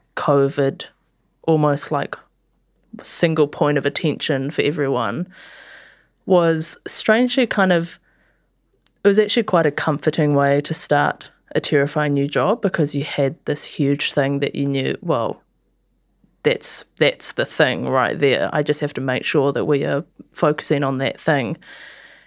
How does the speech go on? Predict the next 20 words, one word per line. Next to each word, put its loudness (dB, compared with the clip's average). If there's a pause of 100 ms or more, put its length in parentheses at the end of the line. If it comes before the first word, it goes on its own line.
And 4
as 2
we've 2
come 2
out 4
of 0
it 2
into 0
this 2
year 4
and 0
people -2
returning -2
to -6
the 4
office 2
and 0 (920)
covid 2 (180)
obviously 2
becoming 0